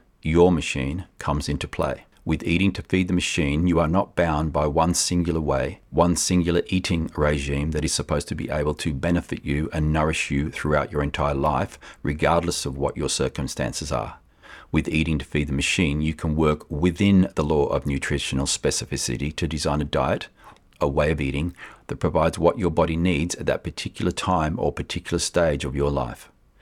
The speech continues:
A way of eating that provides you with everything that is needed so as to allow your machine to run optimally, not just merely functioning. Everyone should spend the time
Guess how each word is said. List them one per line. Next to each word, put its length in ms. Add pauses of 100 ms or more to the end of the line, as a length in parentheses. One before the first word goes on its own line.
(340)
A 80
way 280
of 160
eating 300
that 120
provides 420
you 80
with 160
everything 380
that 140
is 120
needed 380
so 200
as 120
to 100
allow 200
your 160
machine 340
to 100
run 240 (100)
optimally, 640 (460)
not 240
just 240
merely 300
functioning. 600 (280)
Everyone 640
should 240
spend 280
the 40
time 440